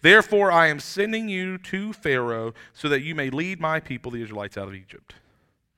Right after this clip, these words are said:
Very direct. I wish God's calling on our lives was quite so simple, right? Like, "Hey, here's exactly what I want you to do." But I am fascinated that God would use us. Um, it amazes me how God can use a bunch of crooked sticks to draw a straight line. Isn't that fascinating?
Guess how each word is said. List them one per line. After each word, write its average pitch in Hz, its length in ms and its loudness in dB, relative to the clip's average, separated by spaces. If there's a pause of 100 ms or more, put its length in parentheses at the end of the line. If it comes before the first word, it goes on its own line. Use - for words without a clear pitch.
Very 139 200 -4
direct. 117 420 -4
I 127 80 -6
wish 143 320 -6 (280)
God's 131 240 0
calling 135 340 -2
on 120 100 -4
our 139 120 -2
lives 113 200 -4
was 110 120 -16
quite 123 320 -6
so 120 100 -14
simple, 104 380 -12
right? 104 200 -8 (300)
Like, 110 140 -6
"Hey, 143 200 0
here's 151 220 -2
exactly 117 580 -6
what 117 160 -8
I 120 60 -8
want 117 240 -12
you 113 80 -16
to 113 80 -12
do." 110 320 -10 (1800)
But 156 100 6
I 190 160 8
am 240 140 8
fascinated 170 680 -2
that 131 80 -6
God 147 280 -4
would 127 140 -10
use 139 640 -14
us. 110 360 -8
Um, 127 380 -2
it 170 140 2
amazes 180 440 0
me 170 180 -4
how 156 120 0
God 151 300 0
can 151 120 -8
use 147 220 -8
a 135 60 -6
bunch 135 240 -8
of 120 60 -18
crooked 156 340 -12
sticks - 320 -12
to 107 80 -18
draw 107 180 -10
a 101 60 -12
straight 107 280 -12
line. 101 260 -12
Isn't 113 100 -12
that 135 160 -6
fascinating? 139 580 -14